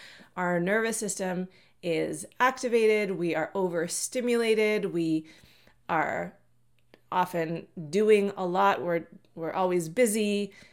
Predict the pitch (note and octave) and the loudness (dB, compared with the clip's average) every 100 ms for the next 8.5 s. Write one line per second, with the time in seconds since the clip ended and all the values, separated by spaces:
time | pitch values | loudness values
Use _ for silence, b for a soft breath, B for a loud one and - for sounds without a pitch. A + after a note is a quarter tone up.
0 | B B - F3+ E3+ E3 - - - A#3+ | B B -4 -2 -2 -2 -4 -10 -10 -4
1 | A3 G#3 F#3+ G#3+ G#3 G3+ G#3 G3+ b b | -2 0 2 2 2 0 -2 -6 b b
2 | - F#3+ F3+ F3 E3+ E3 - A#3 G#3+ G3+ | -12 -6 -4 0 -2 -2 -2 0 0 2
3 | F#3+ G3 E3 F3+ A3+ A3 G#3+ G#3 G#3+ G3+ | 0 0 -2 2 2 2 -2 -2 -2 -4
4 | G3+ F#3+ D#3+ D#3+ B3+ A#3 A3 A3 G#3+ G3 | -4 -2 -4 -2 -2 0 0 -2 -6 -4
5 | G3+ F#3 D3+ E3 B3+ B3 A#3 A3 A3+ G#3+ | -4 -4 -4 2 2 2 -4 -4 -6 -6
6 | G#3+ G#3 G#3+ G#3+ G#3+ B B G#3 G#3 G#3 | -6 -4 -4 -4 -8 B B -6 -2 -2
7 | G#3+ A#3 A3+ C4 B3 G#3+ F#3+ F3 F3 E3+ | -4 -6 -6 -4 -4 -4 -4 -2 -4 -2
8 | E3 D#3+ F3+ C4+ - | -4 -2 -2 -2 -8